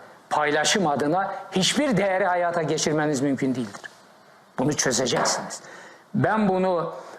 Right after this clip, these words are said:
Atatürkçü geçinen angutlara otuz senedir söylüyorum, anlatamadım. O angutluğu aşan tek yer burasıdır. Ben onun için buradayım.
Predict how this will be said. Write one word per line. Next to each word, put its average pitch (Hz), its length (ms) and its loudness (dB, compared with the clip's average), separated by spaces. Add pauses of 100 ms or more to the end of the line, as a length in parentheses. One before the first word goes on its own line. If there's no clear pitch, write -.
(400)
Atatürkçü 165 800 0
geçinen 160 720 2 (840)
angutlara 170 840 2
otuz 156 320 2
senedir 151 480 2
söylüyorum, 147 600 2
anlatamadım. 127 640 0 (840)
O 180 80 2
angutluğu 180 760 2
aşan 220 420 0
tek - 320 0
yer 208 260 2
burasıdır. - 600 -4 (1300)
Ben 123 120 2
onun 160 200 2
için 127 280 -4
buradayım. 110 360 -10